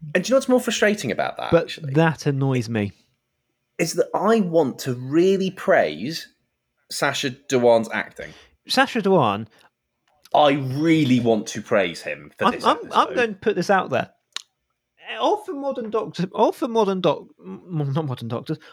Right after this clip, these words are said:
Speaker 2: all for modern Masters, he is one of my favourites. I will put that
Speaker 1: Yeah,
Speaker 2: out there
Speaker 1: I would
Speaker 2: happily.
Speaker 1: agree with that.
Speaker 2: And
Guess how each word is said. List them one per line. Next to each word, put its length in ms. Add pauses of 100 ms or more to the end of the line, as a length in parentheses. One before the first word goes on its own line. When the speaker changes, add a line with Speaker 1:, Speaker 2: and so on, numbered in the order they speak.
Speaker 2:
all 160
for 180
modern 460
Masters, 800 (440)
he 280
is 140
one 180
of 80
my 140
favourites. 760 (800)
I 100
will 180
put 220
that 140
Speaker 1:
Yeah, 120
Speaker 2:
out 80
there 100
Speaker 1:
I 60
would 100
Speaker 2:
happily. 240
Speaker 1:
agree 200
with 140
that. 220 (1800)
Speaker 2:
And 220